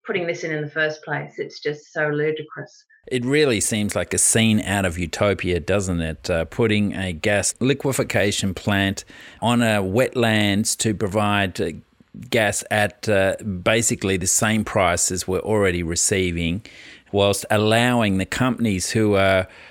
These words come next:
Speaker 2: ripping the gas out of the land, uh, paying no royalties, by the way, listeners,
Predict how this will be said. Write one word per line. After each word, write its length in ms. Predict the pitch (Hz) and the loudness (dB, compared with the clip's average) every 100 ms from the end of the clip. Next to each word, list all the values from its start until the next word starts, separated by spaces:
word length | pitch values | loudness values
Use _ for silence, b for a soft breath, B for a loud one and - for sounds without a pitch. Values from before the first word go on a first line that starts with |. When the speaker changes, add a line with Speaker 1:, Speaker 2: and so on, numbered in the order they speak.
| B _ | B _
Speaker 2:
ripping 500 | 104 113 143 143 120 | 0 0 2 2 2
the 80 | 101 | 2
gas 460 | 113 107 95 - - | 2 2 2 -2 -2
out 340 | 110 123 113 | 0 0 0
of 380 | 90 107 101 87 | 0 0 0 0
the 140 | 95 | 0
land, 560 | 92 90 87 85 92 - | 2 2 2 2 0 -4
uh, 80 | - - | -6 -4
paying 420 | 135 147 139 120 - 76 - - | -2 0 0 -2 -8 -18 -14 -2
no 320 | 110 127 135 | 2 4 2
royalties, 680 | 98 104 117 120 - 85 82 | 4 4 4 2 0 -4 -2
by 220 | 87 90 | 0 2
the 80 | 82 | 2
way, 280 | 87 82 | 2 2
listeners, 720 | 76 78 - 90 80 127 - | 0 -4 -4 -4 -2 -4 -6